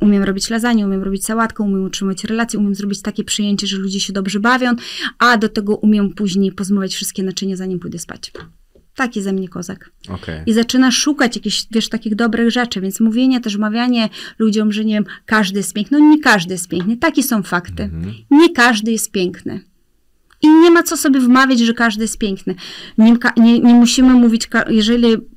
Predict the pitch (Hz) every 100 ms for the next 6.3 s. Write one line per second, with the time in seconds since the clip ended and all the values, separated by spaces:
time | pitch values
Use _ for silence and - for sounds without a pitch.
0 | - - 226 269 254 - - - 202 -
1 | 233 226 220 196 202 226 226 247 240 220
2 | 220 190 202 - - 196 190 202 - 208
3 | 208 208 - - - 214 220 214 208 185
4 | - 196 202 208 208 208 196 202 214 214
5 | 202 202 208 - 202 208 214 214 233 214
6 | 208 208